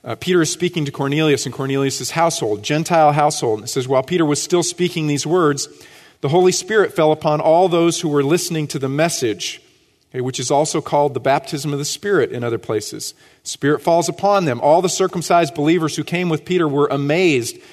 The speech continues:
because the gift of the Holy Spirit had been poured out on the Gentiles also." Thought it was just for us. "And they were hearing them speaking with tongues and exalting God. Then Peter answered, 'Surely no one can refuse water for these to, <laughs> to be baptized who've received the Holy Spirit,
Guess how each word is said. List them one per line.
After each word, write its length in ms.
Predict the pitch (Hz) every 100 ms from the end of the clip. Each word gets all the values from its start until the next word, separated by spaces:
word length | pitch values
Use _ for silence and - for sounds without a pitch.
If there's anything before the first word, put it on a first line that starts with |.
| _
because 280 | 135 151 131
the 80 | 135
gift 260 | 127 175 175
of 60 |
the 80 | 151
Holy 260 | 143 165 156
Spirit 340 | - 175 170
had 140 | 147
been 140 | 139 135
poured 260 | - 170
out 200 | 160 151
on 100 | 139
the 80 | 135
Gentiles 640 | 127 147 165 170 156 143 139
also." 480 | 151 165 - 110
Thought 240 | 104 - 123
it 40 |
was 120 | 180
just 200 | 170 208
for 160 | - -
us. 360 | 208 151 - - - _ _ _ _ _ _ -
"And 100 | 156
they 60 |
were 100 | 160
hearing 320 | 160 208 208
them 140 | 196 185
speaking 380 | - 202 190 175
with 120 | 160
tongues 340 | 185 185 175
and 80 | 160
exalting 480 | 143 143 170 185 151
God. 280 | 165 190 151
Then 100 | 139
Peter 240 | 185 190
answered, 420 | 160 170 151 127 - - _
'Surely 380 | - - 143 160
no 140 | 156 156
one 160 | 156
can 160 | 156 156
refuse 340 | 156 170 175
water 420 | 151 170 247 180
for 160 | 180 147
these 180 | 139 156
to, 280 | - 120 175
<laughs> 120 | -
to 80 | -
be 140 | 147
baptized 520 | 143 165 202 151 139 139
who've 120 | 131
received 280 | 127 175 151
the 60 |
Holy 200 | 151 160
Spirit, 520 | 151 - 226 175 -